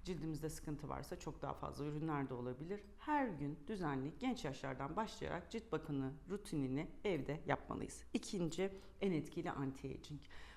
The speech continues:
Bunu zaten her yerde söylüyoruz. En etkili anti-aging nedir? Güneş koruyucu.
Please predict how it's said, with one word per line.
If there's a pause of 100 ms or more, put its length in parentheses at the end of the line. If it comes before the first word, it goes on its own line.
(120)
Bunu
zaten
her
yerde
söylüyoruz. (100)
En
etkili
anti-aging (100)
nedir? (120)
Güneş
koruyucu.